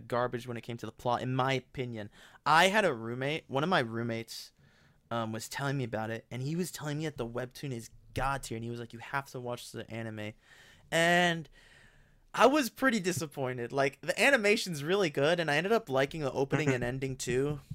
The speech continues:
Speaker 1: Like, it sounds, sounds like, they sound pretty good. Not bad.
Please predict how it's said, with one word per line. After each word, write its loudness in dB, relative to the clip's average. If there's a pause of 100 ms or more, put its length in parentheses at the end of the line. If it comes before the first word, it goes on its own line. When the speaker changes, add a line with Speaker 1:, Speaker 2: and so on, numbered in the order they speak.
(320)
Speaker 1:
Like, -6
it -2
sounds, -2
sounds -6
like, -4 (400)
they -14
sound -4
pretty 0
good. 0 (100)
Not 2
bad. 4